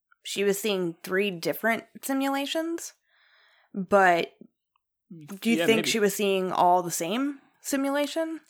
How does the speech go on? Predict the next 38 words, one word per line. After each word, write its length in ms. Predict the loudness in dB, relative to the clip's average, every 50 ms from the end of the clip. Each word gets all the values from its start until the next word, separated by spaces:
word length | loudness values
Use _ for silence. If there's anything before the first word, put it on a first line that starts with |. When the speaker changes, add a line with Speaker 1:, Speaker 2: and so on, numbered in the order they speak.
| _ _ _ _ 0
Speaker 1:
I 80 | 2
Speaker 2:
I 40 | 2
Speaker 1:
don't 80 | 4 4
Speaker 2:
thought 80 | 4 4
Speaker 1:
know. 40 | 4
Speaker 2:
she 80 | 2 0
was 100 | 0 0
seeing 380 | -2 -2 0 0 0 -2 -4 -4
all 220 | 0 0 2 2
the 80 | 2 0
same 320 | -2 -2 -2 -2 -2 -2
'cause 280 | -2 -4 -4 -4 -6 -4
the 140 | -4 -4 -4
father 560 | -4 -10 -4 -2 0 0 0 0 0 0 0 0
was 240 | -2 -4 -6 -8
the 120 | -10 -8 -8
same 400 | -6 -6 -6 -6 -6 -6 -8 -8
in 80 | -10
all 200 | -10 -10 -10 -10
the 120 | -12 -10 -10
scenes. 600 | -8 -8 -8 -10 -12 -14 -16 -16 -16 -16 -16 -14 -6
Speaker 1:
He 60 | -2 4
was? 420 | 6 6 6 6 4 0 -4 -6 -6 -6
Okay. 320 | -6 -2 0 0 0 0 -2 -4
Speaker 2:
I 140 | -4 -4
think 440 | -4 -4 -8 -10 0 0 0 0 0 -4
s-, 120 | -8 -6
I'm 180 | -4 -4 -4 -4
pretty 420 | -6 -12 -10 -6 -6 -4 -4 -6
sure. 400 | -8 -8 -10 -10 -10 -12 -14 -16 -12 -8
And 120 | 0 2
that's 180 | 2 2 4 2
what 100 | 0 2
made 140 | 2 4
me 100 | 2 2
think 180 | 0 0 -4 -2
it 60 | -2
was, 400 | -4 -4 -6 -8 -8 -10 -12 -12